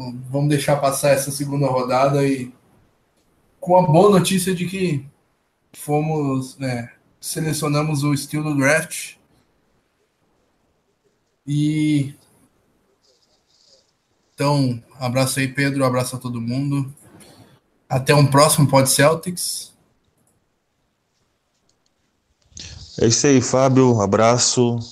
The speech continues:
Speaker 2: Abraço a todo mundo que acompanha a gente até agora. E o próximo passo agora é, vou guardar o mercado aberto, vamos ver a,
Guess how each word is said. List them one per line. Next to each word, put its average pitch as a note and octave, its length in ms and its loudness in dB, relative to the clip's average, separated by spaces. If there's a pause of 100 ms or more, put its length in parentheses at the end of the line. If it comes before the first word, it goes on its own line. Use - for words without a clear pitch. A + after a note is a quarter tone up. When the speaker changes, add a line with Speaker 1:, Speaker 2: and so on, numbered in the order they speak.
(100)
Speaker 2:
Abraço G#2 540 -2
a G#2 40 -2
todo A2 300 -4
mundo G#2 280 -2
que G2+ 180 -4
acompanha G#2 340 0
a G2 40 2
gente G2+ 180 2
até G2+ 160 0
agora. A#2+ 640 2 (760)
E C#3 720 6
o C#3 80 4
próximo C3+ 480 -2
passo B2+ 440 2
agora B2+ 400 4
é, A#2+ 760 2 (240)
vou A2 320 4
guardar G#2 340 4
o G#2 40 2
mercado G2+ 420 2
aberto, A#2+ 480 2
vamos G#2+ 360 -2
ver G#2 160 2
a, F2 180 0